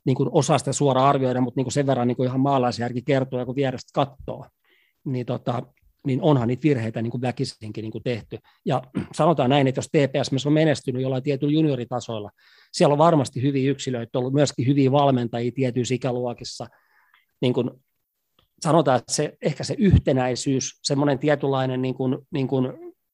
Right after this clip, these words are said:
T P S juniorival-, juniorijalkapallon kokonaisvaltainen toiminta, miettiä, niin kun urheilu, että myöskin, niin kun se, sitä johtamista, niin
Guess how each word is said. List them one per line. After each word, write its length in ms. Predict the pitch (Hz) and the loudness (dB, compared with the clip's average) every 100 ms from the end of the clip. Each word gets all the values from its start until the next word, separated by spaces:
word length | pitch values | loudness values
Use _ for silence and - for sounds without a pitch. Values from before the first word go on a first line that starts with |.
| _ _ _ - | _ _ _ -2
T 200 | 156 147 | 2 4
P 40 | 143 120 | 4 -2
S 120 | - | -2
juniorival-, 800 | 156 143 147 123 123 123 123 - 302 | 2 4 4 2 0 -2 -4 -10 2
juniorijalkapallon 840 | 165 156 123 120 120 - 135 131 | 6 6 4 -2 -4 -6 -2 -2
kokonaisvaltainen 1040 | 127 151 185 139 123 - 120 117 117 117 110 _ _ _ _ _ _ _ - | 0 0 2 2 0 -6 -8 -8 -8 -8 -8 _ _ _ _ _ _ _ 2
toiminta, 460 | 156 135 120 110 120 | 4 4 2 -4 -4
miettiä, 440 | 131 127 - 127 | -2 -2 -4 -4
niin 100 | 120 - | -4 -6
kun 120 | 139 | -4
urheilu, 440 | 143 117 120 120 - | -2 -2 -4 -6 -8
että 200 | 139 135 | -6 0
myöskin, 320 | 127 120 131 | 0 0 -2
niin 100 | 123 | -6
kun 100 | - | -6
se, 140 | - 120 _ _ _ _ | -8 -10 _ _ _ _
sitä 180 | - - | -10 0
johtamista, 640 | 127 139 135 127 120 - 120 | 4 4 2 -4 -8 -8 -8
niin 220 | 117 - | -8 -10